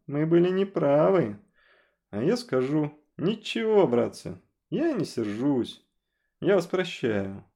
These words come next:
хотя мне было очень обидно, когда все надо мной смеялись».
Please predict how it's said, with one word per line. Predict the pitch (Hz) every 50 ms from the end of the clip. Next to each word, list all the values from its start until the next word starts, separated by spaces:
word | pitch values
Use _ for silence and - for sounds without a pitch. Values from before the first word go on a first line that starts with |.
| _ _ _ _
хотя | - 113 117 - - 143
мне | 139 151 165 185 190 175
было | 143 123 113 110 107 107
очень | 120 135 131 - - 147 151
обидно, | 156 160 156 147 143 147 147 139 117 107 101 110 110 104 98 - _ _ _ _ _ _ _
когда | - 117 117 120 123 123 123
все | 123 - - 160 160
надо | 151 135 113 113 107
мной | 110 113 113 107
смеялись». | - - - 117 117 127 135 143 139 135 127 117 107 104 104 104 104 - - _